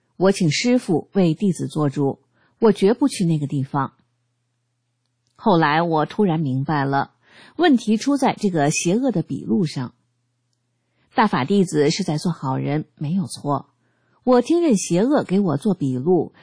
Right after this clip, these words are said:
这本身就是承认了邪恶的迫害，所以零口供也不行，没有全部彻底地否定邪恶对我的迫害。当我明白这个问题的时候，我内心升起了无比的喜悦。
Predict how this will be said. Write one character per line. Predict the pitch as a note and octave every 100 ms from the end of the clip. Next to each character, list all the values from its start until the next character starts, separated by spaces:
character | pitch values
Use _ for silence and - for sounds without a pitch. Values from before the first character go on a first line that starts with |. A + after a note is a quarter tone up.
| -
这 | E4
本 | - D3
身 | C#3+ A#3 A#3+
就 | - C4
是 | F#3
承 | - D3+ F3+
认 | D4 A3+
了 | C#3+
邪 | D#3+ C3
恶 | C3
的 | C#3
迫 | C3 C3
害， | B2+ C#3+ B2+ _ _ _ _ _ _
所 | - G3 G3+
以 | F#3 D#3
零 | F#3+ G#3
口 | C#4+ - C3
供 | - F#3+ -
也 | D#3 C3+
不 | A3 E3+
行， | - C#3 C#3 _ _ _ _ _
没 | - C#4
有 | B3+
全 | - F3 G#3
部 | B3 F#3+
彻 | F3 D#4
底 | B3+ C#3
地 | F#3
否 | - D3+ C3+
定 | F#3 F3
邪 | - - D#3
恶 | A3+ A#3+
对 | D#3+
我 | C#3
的 | C3+
迫 | - D3+
害。 | - D3+ B2+ _ _ _ _ _ _ _ _ _ _ _ _ _ -
当 | G3+
我 | F3
明 | D#3 D3+
白 | F3+ F3+
这 | F3
个 | F3+
问 | D3+ D3
题 | -
的 | C#3+
时 | D3 C#3
候， | - C#3 C3+ - - -
我 | - A#3+
内 | D#4
心 | B3 - D#4
升 | D4 D4
起 | - D#3+
了 | D3 - -
无 | F#3+
比 | A3
的 | D3+
喜 | F3 - B2+
悦。 | C#3 D#3+ -